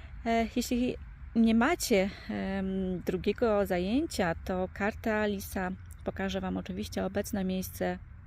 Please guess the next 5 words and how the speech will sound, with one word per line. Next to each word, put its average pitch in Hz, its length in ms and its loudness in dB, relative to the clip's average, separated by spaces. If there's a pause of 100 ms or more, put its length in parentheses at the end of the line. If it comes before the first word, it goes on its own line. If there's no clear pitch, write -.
(140)
zatrudnienia, 180 760 -2 (400)
a 196 120 0
raczej 240 400 4 (140)
osoby, 208 840 2 (160)
które 233 480 0